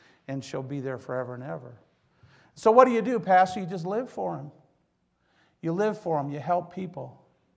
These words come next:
You help others. You encourage others. You tell them that Jesus has a plan and Jesus will be with you. That God's the great physician because he is.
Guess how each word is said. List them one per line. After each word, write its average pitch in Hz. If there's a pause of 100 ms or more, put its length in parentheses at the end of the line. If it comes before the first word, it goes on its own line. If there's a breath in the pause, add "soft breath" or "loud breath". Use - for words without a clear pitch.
(760 soft breath)
You 151
help 175
others. 135 (120)
You 170
encourage 170
others. 123 (920)
You 175
tell 226
them 185
that 151
Jesus 170
has 180
a 156
plan 175
and 131
Jesus 185
will 156
be 143
with 180
you. 120 (500 soft breath)
That 180
God's 220
the 180
great 175
physician 151
because 143
he 147
is. 131